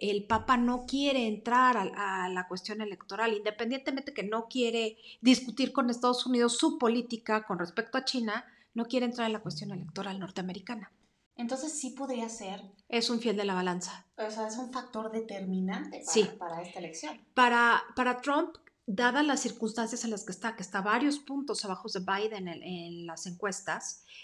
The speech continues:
Speaker 1: es importante tener es-, seguro el voto católico para garantizarse el triunfo. Sí es un problema para Trump el no, el no acceder a este grupo.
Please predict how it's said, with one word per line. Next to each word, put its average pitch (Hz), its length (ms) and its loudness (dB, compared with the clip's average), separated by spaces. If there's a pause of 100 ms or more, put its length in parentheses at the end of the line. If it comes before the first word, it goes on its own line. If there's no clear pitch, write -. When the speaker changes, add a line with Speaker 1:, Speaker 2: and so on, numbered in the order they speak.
(140)
Speaker 1:
es 220 180 2
importante 247 680 2
tener 220 500 -2
es-, 214 360 -2 (180)
seguro 247 960 4
el 214 160 4
voto 226 280 0
católico 254 840 0 (320)
para 214 240 4
garantizarse 208 800 0
el 214 100 2
triunfo. 254 560 -2 (180)
Sí 302 360 6
es 320 160 4
un 311 120 6
problema 240 520 2
para 196 220 -2
Trump 233 360 -4 (420)
el 208 400 2
no, 233 420 2
el 220 200 4
no 240 80 4
acceder 240 400 0
a 214 60 0
este 196 220 -4
grupo. 208 440 -6